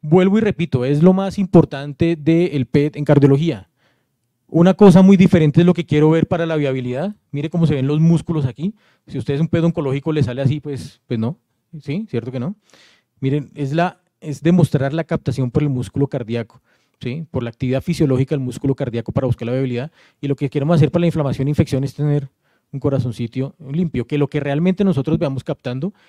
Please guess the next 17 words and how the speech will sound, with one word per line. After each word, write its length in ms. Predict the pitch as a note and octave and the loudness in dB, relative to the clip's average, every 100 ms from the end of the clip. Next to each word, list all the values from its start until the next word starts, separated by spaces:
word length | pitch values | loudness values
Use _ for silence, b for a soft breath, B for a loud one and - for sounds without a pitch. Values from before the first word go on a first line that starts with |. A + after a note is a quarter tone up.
| b | b
es, 320 | B2 C3 C3+ - _ _ _ _ | -10 -8 -10 -16 _ _ _ _
eh, 580 | D#3+ C#3+ C#3 C3+ B2+ A#2+ G#2+ _ - | -4 0 0 0 -2 -6 -12 _ -6
células 300 | F3 D3 D#3 | -2 0 0
inflamatorias 580 | D3+ D3 A#2+ A#2 B2 A#2 | 0 -2 -2 -4 -6 -6
o 40 | |
células 280 | A#2 A2 A2 | -8 -8 -8
i-, 60 | C3 | -8
o, 80 | |
o, 240 | C3 G#2+ A#2+ | -8 -8 -12
o, 200 | A#2 A#2+ | -12 -8
o 60 | B2 | -8
infección. 360 | A2+ A2 - - _ _ _ _ _ _ _ _ _ _ | -8 -14 -20 -20 _ _ _ _ _ _ _ _ _ _
Entonces, 320 | D#3 G#3+ D#3+ | 0 4 4
para 160 | - E3 | 4 2
la 60 | E3+ | 2
enfermedad 280 | E3 E3 | 0 -2
coronaria, 460 | E3+ A3 F3 D3+ G3 | 0 0 0 0 -2